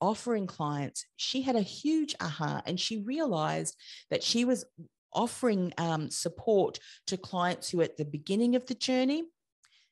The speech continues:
and then at the end of their journey, and there was nothing in between. So she was leaving, you know,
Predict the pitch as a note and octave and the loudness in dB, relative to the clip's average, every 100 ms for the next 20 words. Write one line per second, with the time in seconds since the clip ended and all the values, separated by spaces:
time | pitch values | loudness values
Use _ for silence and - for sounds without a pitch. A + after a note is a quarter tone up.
0 | _ - G3 G3+ F#3+ - D#3+ - _ G#3+ | _ -6 -2 0 0 -2 -6 -10 _ -4
1 | A#3 B3 B3 G#3 E3+ - D#3+ D3+ D3 - | 0 4 4 4 2 0 0 0 -2 -6
2 | D#3 D#3+ D3 E3 D#3+ D3+ C#3 C#3+ - _ | -4 -4 -2 -2 0 0 -2 -6 -10 _
3 | _ _ - F#3+ G3 F#3 D#3+ E3+ G3+ G3 | _ _ 0 4 4 4 2 2 2 2
4 | A3 G3+ F#3 E3 - F3+ F3+ D3 - - | 2 2 2 0 -2 -2 0 -2 -6 -12
5 | - - - F3 G#3+ G#3 G3+ F#3+ G3+ A#3 | -20 -8 -2 0 2 4 2 2 -2 0
6 | C4 C4 G3+ E3+ E3+ - _ _ _ _ | 2 2 2 0 -2 -8 _ _ _ _
7 | _ C#3 A3+ G#2+ | _ -4 -2 -2